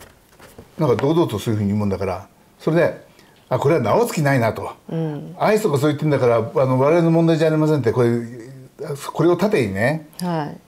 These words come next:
Speaker 1: 拒絶するなって気づいたと思ったんですよ。
Speaker 2: うん。
Speaker 1: 僕も長年この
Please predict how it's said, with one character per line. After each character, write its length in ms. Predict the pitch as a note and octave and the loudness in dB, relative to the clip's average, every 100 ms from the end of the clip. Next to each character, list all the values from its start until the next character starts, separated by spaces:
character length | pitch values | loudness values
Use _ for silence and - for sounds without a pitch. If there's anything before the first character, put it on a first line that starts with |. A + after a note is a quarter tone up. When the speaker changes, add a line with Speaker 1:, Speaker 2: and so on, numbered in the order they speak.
| _ | _
Speaker 1:
拒 220 | - D3 | -2 0
絶 140 | D3+ F3 | 2 0
す 120 | F3 | 2
る 100 | D#3+ | 2
な 120 | E3+ | 2
っ 40 | E3 | 0
て 60 | |
気 120 | - | -6
づ 120 | A#2 D3 | -4 -2
い 60 | |
た 100 | C3+ | -2
と 260 | A2+ - D#3+ | -4 -2 0
思 140 | C#3+ | 0
っ 60 | - | 0
た 100 | G#2 | -4
ん 40 | |
で 60 | F#2 | -4
す 60 | |
よ。 80 | - | -6
Speaker 2:
う 100 | E3+ | -6
ん。 180 | D3 D#3+ | -8 -6
Speaker 1:
僕 140 | D3 C3 | -2 0
も 120 | A#2 | 2
長 320 | A2+ C3 D#3 | 2 2 4
年 320 | D#3+ D#3 D#3 | 2 2 2
こ 120 | D3 | 0
の 440 | D3 C#3+ C#3+ C#3 | 0 2 0 -2